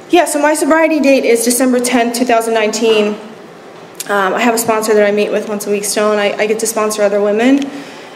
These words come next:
And, uh, I'm very lucky I've been able to sponsor since I had about seventy days sober, um, and I'll get into that. But, yeah, so,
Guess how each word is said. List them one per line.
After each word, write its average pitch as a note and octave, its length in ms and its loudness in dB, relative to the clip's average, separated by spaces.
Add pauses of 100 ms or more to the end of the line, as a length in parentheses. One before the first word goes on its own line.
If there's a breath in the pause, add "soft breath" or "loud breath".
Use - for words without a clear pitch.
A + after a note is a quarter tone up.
(100)
And, A3 240 -2
uh, G3 540 -4 (320)
I'm B3 140 2
very B3 240 0
lucky B3 280 2
I've A3 120 0
been G#3+ 100 0
able G#3+ 160 2
to G#3+ 100 2
sponsor G#3 540 -2
since G3 560 -4 (500)
I - 60 -2
had A3 140 2
about G3+ 160 0
seventy G#3 320 0
days G3+ 200 -4
sober, G#3+ 380 0
um, G3 640 -8
and G3+ 140 -10
I'll G#3 140 -2
get G#3 120 0
into G#3 200 -4
that. G3 240 0
But, G#3+ 200 2 (1000 loud breath)
yeah, D#4 240 4
so, C#4+ 380 2